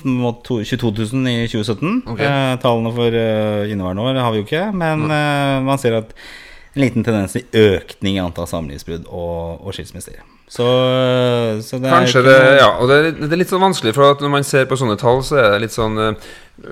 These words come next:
Speaker 2: hvilken, eh, kohort, altså hvilken, eh,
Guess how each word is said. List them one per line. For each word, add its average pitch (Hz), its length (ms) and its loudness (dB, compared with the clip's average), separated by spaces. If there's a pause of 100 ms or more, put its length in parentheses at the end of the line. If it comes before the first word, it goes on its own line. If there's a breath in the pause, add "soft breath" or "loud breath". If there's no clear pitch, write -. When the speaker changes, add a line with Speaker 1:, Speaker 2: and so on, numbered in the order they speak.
(280)
Speaker 2:
hvilken, 107 640 -4
eh, 113 180 0
kohort, 120 640 0
altså 120 260 0
hvilken, 104 540 -2
eh, 107 380 0